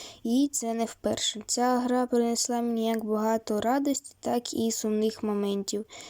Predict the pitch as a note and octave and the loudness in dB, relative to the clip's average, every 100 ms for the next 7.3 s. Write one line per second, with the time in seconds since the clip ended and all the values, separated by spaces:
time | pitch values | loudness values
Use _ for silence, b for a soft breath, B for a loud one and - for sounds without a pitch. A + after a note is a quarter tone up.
0 | B B - A3 - - C4 C4 A#3+ A#3+ | B B -2 0 0 4 6 6 6 6
1 | A#3+ A#3 A#3 - A3 A3 - A#3 - G#3+ | 4 4 2 0 -2 -4 -8 -6 -4 -6
2 | - G#3+ C4 D4 - C4+ C4 B3+ B3 - | -6 -2 0 0 -2 0 4 4 2 0
3 | B3 A#3+ A#3+ - - A#3 A3+ A#3 A#3+ A3+ | 0 2 2 -2 -6 -6 0 2 4 4
4 | A3 G#3+ G#3 G3+ F#3+ G3 G3 G3 G3+ G3+ | 2 0 -2 -2 -4 -4 -2 0 0 -2
5 | G#3 G#3 G3+ G3+ G#3+ G#3+ G#3 - G#3+ G3+ | 0 0 0 -2 -2 -2 -2 -4 -2 -4
6 | G3 - G#3 - A3 - A3 A3 G3+ G3 | -4 -4 -6 -8 -10 -10 -10 -6 -6 -6
7 | G3+ G3 G3 | -10 -10 -12